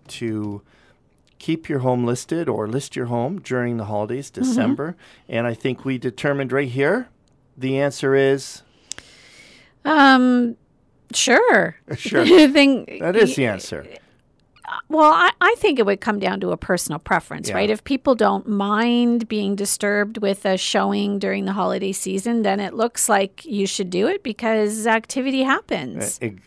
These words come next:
Speaker 1: that's the perfect way to summarize that.
Speaker 2: Okay, good.
Speaker 1: Perfect. So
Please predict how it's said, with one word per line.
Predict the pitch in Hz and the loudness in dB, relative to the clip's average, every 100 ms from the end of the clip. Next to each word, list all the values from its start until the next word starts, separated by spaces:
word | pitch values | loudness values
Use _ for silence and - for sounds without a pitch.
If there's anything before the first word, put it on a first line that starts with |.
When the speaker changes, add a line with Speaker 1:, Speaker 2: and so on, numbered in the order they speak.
| _ _ | _ _
Speaker 1:
that's | 104 - | -6 -6
the | - | -10
perfect | - - 151 131 - - | -12 -6 -4 -4 -6 -10
way | 110 107 | -6 -6
to | 101 | -6
summarize | - 78 73 73 - | -10 -12 -12 -16 -18
that. | 76 - 247 | -20 -12 -12
Speaker 2:
Okay, | 220 - | -10 -12
good. | 160 - - - _ | -12 -12 -12 -18 _
Speaker 1:
Perfect. | 131 - - _ _ _ _ | -10 -10 -16 _ _ _ _
So | - - 180 170 | 0 4 6 6